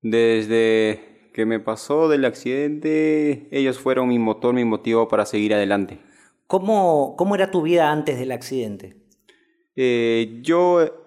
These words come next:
Speaker 1: ese año est-, estuve terminando mi, eh, mi secundaria
Speaker 2: Ajá.
Speaker 1: en Huancavelica. Y mi papá trabajaba en la mina en Casapalca.
Speaker 2: Ujú.
Speaker 1: Y medio año de vacaciones vine a visitar a mi papá.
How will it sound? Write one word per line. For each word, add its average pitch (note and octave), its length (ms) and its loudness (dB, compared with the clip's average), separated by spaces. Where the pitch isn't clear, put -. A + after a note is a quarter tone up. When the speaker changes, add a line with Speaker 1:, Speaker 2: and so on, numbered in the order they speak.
Speaker 1:
ese C#3+ 240 0
año C#3+ 160 2
est-, - 380 -10
estuve B2+ 680 2
terminando A2+ 480 0
mi, A2 220 0
eh, G2+ 480 0
mi G2+ 80 -2
secundaria G#2 640 -4
Speaker 2:
Ajá. - 560 -10
Speaker 1:
en G#2 180 -4
Huancavelica. G2+ 720 -4
Y G2+ 320 -2
mi G#2+ 140 -2
papá A2 260 -2
trabajaba A2 460 0
en G#2 80 -2
la G2+ 100 -2
mina G#2+ 400 -2
en G2 80 -4
Casapalca. A2+ 680 -6
Speaker 2:
Ujú. B2+ 320 -10
Speaker 1:
Y A2 460 0
medio A#2+ 260 0
año B2+ 140 0
de A#2 80 2
vacaciones A2+ 640 -2
vine A2 300 -2
a F#2+ 300 -2
visitar G2 460 -6
a G#2 40 -2
mi G2 120 -4
papá. F#2+ 340 -10